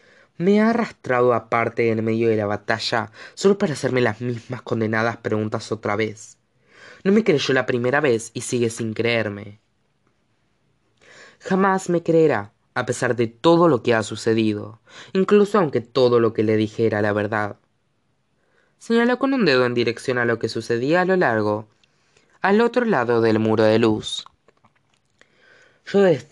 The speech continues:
debería estar ahí fuera peleando. ¿Por qué no me mantiene aquí? Para que cuando todo esto acabe, si todavía seguimos vivos,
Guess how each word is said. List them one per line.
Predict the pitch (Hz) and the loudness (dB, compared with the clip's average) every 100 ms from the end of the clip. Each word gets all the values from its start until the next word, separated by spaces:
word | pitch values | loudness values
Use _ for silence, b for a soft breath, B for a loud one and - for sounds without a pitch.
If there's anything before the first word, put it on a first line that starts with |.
| _ | _
debería | 123 117 120 120 | -2 0 0 0
estar | - 120 | 0 0
ahí | 113 | 0
fuera | - 131 120 107 | -2 0 2 0
peleando. | 110 110 120 117 98 101 110 _ _ _ _ | -2 0 0 0 -6 -12 -16 _ _ _ _
¿Por | 160 | -4
qué | 202 | -2
no | 202 | 0
me | 180 | 0
mantiene | 113 107 110 107 | -2 -4 -4 -4
aquí? | 104 113 107 - _ _ b b b b _ | -6 -10 -12 -16 _ _ b b b b _
Para | 170 170 | -4 -4
que | 165 160 156 | -2 -2 0
cuando | 156 156 147 | -2 -2 -6
todo | 143 185 190 196 | -4 0 2 2
esto | 131 - | 2 -2
acabe, | 113 123 120 104 101 | -6 -2 -2 -4 -10
si | - 113 | -14 -6
todavía | 117 117 110 | 0 0 0
seguimos | 110 107 107 | -2 -4 -4
vivos, | 123 110 101 107 - | -4 -2 -4 -12 -20